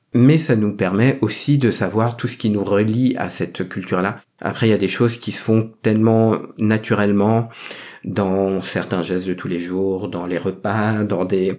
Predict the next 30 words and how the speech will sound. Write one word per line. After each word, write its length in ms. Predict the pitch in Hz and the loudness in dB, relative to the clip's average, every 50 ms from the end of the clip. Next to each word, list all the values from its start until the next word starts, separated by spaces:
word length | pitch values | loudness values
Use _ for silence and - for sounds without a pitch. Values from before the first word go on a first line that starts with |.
| - | -8
dans 200 | - - 117 113 | -4 0 2 2
des 100 | 113 120 | 4 4
rapports 320 | 113 117 117 117 117 110 - | 2 2 0 0 -2 -2 0
familiaux 540 | - 110 110 110 110 107 117 131 143 147 143 | 2 4 4 4 4 4 4 4 4 4 4
qu'on, 320 | 147 120 113 110 107 110 | 2 2 2 4 4 2
qu'on 220 | 107 - 107 107 107 | 0 0 0 2 2
a 120 | 107 101 | 2 2
m-, 640 | 104 104 104 107 107 110 110 104 95 87 82 - - _ _ _ _ _ _ _ - - - | 2 2 4 4 4 4 4 2 0 -2 -4 -6 -10 _ _ _ _ _ _ _ -20 -14 -4
même 300 | - 117 120 117 120 117 | 2 2 4 4 4 2
pas 120 | 120 127 120 | 2 0 0
besoin, 840 | 117 120 120 117 110 113 117 120 123 123 127 123 123 123 120 113 | 2 2 0 0 2 2 2 4 4 4 4 4 4 2 2 2
euh, 160 | 98 95 92 | 2 0 0
que 200 | 90 - - - | -2 -6 -4 -2
l'on 680 | 107 104 98 95 90 90 92 101 104 92 90 85 80 85 | 0 0 2 2 0 0 0 -2 0 0 0 0 0 0
nous 240 | 92 101 98 90 95 | 0 0 -2 -2 -4
explique, 480 | 90 - - - 151 175 180 - 120 101 98 | -4 -6 -6 -6 -4 -6 -4 -2 -4 -4 -2
mais 160 | 87 95 98 | -2 -2 -2
qui 140 | - - 104 | -2 -4 -6
sont 180 | - - 101 95 | -2 0 0 2
là 340 | 107 117 139 147 147 - - - | 2 4 4 4 2 2 2 2
et, 240 | 107 107 107 107 104 | 2 4 4 4 4
euh, 720 | 98 95 95 92 95 92 87 82 78 73 64 58 - - - - | 2 2 0 -2 -2 -2 -2 -2 -4 -4 -4 -6 -6 -8 -8 -6
et 120 | - - - | -8 -8 -6
qui 120 | - - | -6 -8
prennent 360 | - - 110 104 107 107 104 | -6 -2 -2 0 2 0 0
sens 380 | 101 - - 95 95 95 - 95 | -2 -4 -6 -6 -6 -6 -8 -10
en 60 | 90 | -10
fait, 300 | - - 71 - - - | -8 -8 -10 -8 -8 -10
euh, 460 | 85 76 65 58 52 53 52 52 - - | -8 -8 -8 -8 -8 -8 -8 -10 -10 -12
sans 1000 | - - - - - - - - 113 113 110 113 117 117 117 117 110 107 110 | -14 -16 -16 -16 -16 -12 -4 -2 0 0 0 0 0 0 0 0 -2 -4 -6